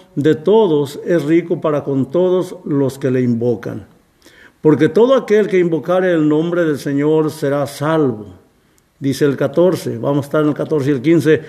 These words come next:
"¿Cómo pues invocarán a aquel en el cual no han creído? ¿Y cómo creerán en aquel de quien no han oído? ¿Y cómo oirán sin saber quién les predique?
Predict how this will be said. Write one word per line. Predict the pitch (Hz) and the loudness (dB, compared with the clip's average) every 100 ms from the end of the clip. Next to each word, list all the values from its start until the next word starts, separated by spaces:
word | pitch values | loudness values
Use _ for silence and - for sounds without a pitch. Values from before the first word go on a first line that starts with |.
| - - - - | -18 -20 -20 -10
"¿Cómo | - 247 269 - | 2 4 4 4
pues | 208 208 202 | 4 2 0
invocarán | 190 175 165 156 160 170 175 | 0 0 0 -2 0 -2 -4
a | 160 | -8
aquel | 139 160 165 165 | -4 0 2 2
en | 151 | 2
el | 143 131 | 0 -2
cual | 147 156 156 | -2 0 0
no | 156 151 | 0 0
han | 151 156 | 2 0
creído? | 151 139 139 156 180 214 - - _ _ _ _ _ - | 2 2 4 4 2 -4 -10 -20 _ _ _ _ _ -2
¿Y | 170 | 0
cómo | 214 240 247 | 4 2 4
creerán | 214 208 190 214 247 226 - | 4 4 4 4 2 0 -2
en | 175 | 0
aquel | 175 170 190 233 226 | 0 0 2 2 2
de | 175 | 0
quien | 160 160 | 0 0
no | 170 175 175 | 2 0 0
han | 175 - | -4 -4
oído? | 160 202 254 135 113 - _ _ _ _ _ | -2 0 -2 -4 -10 -20 _ _ _ _ _
¿Y | 202 | -6
cómo | - 196 214 214 | 0 2 4 2
oirán | 185 180 170 180 220 208 185 | 4 4 4 4 0 -2 -4
sin | - 170 165 | -2 0 0
saber | 160 151 151 175 180 - - | -2 -4 -2 0 -2 -4 -12
quién | - 147 147 | -4 -2 0
les | 143 135 | -2 -6
predique? | - 135 120 120 113 - 120 | -10 -8 -6 -6 -8 -12 -16